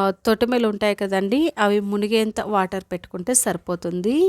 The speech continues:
ఎక్కువ పెట్టేసామనుకోండి, ఆ, మళ్ళీ అవి పాచిపోతాయన్నమాట. ఇక్కడైతే చూపిస్తున్నాను చూడండి. ఇలాగా తొటిమలు మునిగేంత వాటర్ని పెట్టుకుంటే సరిపోతుంది. ఇలాగా మనం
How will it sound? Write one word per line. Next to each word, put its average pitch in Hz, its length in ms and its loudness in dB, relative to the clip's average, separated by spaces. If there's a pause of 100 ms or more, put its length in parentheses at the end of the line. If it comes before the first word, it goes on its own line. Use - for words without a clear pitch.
(280)
ఎక్కువ 214 300 2
పెట్టేసామనుకోండి, 190 1040 -2 (600)
ఆ, 185 80 0 (120)
మళ్ళీ 196 320 4
అవి 240 140 2 (100)
పాచిపోతాయన్నమాట. 175 1000 0 (380)
ఇక్కడైతే 208 460 2 (100)
చూపిస్తున్నాను 196 760 -6
చూడండి. 190 460 -2 (200)
ఇలాగా 202 440 0 (440)
తొటిమలు 240 400 0 (120)
మునిగేంత 208 480 0
వాటర్ని 185 500 -2
పెట్టుకుంటే 180 460 -6
సరిపోతుంది. 180 840 0 (640)
ఇలాగా 214 420 4
మనం 302 240 4